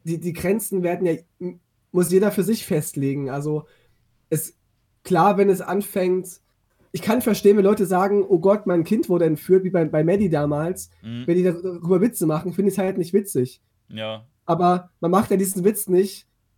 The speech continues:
Speaker 1: weil man das lustig findet, dass das Kind weg ist. Es ist ja meistens eine, eine Kritik an ganz anderer Stelle. Man macht sich ja über, über die Medienwirksamkeit lustig und über die, die ganzen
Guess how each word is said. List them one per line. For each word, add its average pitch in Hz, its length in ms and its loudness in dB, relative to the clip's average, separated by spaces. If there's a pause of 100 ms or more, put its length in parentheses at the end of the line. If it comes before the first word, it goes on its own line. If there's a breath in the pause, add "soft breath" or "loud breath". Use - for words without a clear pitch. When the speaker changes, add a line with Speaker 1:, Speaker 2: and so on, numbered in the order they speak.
(240)
Speaker 1:
weil 175 160 2
man 190 100 2
das 180 180 -2
lustig 190 280 2
findet, 185 200 0
dass 170 160 -4
das 165 140 -8
Kind 233 280 -2
weg 147 180 0
ist. 175 300 -4 (260)
Es 165 100 -2
ist 202 120 -2
ja 202 80 2
meistens 196 420 0
eine, 185 180 4
eine 185 140 2
Kritik 180 320 -4
an 180 140 2
ganz 190 160 -2
anderer 170 260 -4
Stelle. 165 420 0 (400)
Man 165 140 -4
macht 180 200 -2
sich 185 100 -6
ja 190 100 2
über, 175 320 2
über 170 160 0
die 165 140 2
Medienwirksamkeit 160 880 2
lustig 156 480 -6 (320)
und 160 120 2
über 175 200 4
die, 165 260 2
die 151 60 -2
ganzen 165 580 0